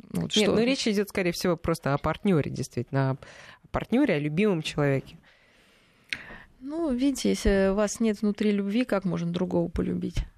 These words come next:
Speaker 1: Это сложно. Это очень сложно, да,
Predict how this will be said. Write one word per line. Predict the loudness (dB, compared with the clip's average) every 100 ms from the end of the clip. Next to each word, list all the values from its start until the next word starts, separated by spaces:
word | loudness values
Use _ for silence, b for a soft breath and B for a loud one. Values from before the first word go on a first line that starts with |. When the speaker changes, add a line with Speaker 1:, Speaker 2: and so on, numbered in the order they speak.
| -6 -6 _ -14
Speaker 1:
Это | -14 -12
сложно. | -2 2 2 2 -4 -6 _ _ _ _ _ _ _ _ _ -12 B B B B B B B B B B B B B
Это | -2 0
очень | 0 -2
сложно, | -2 0 0 -2 -4
да, | -4 -2 -4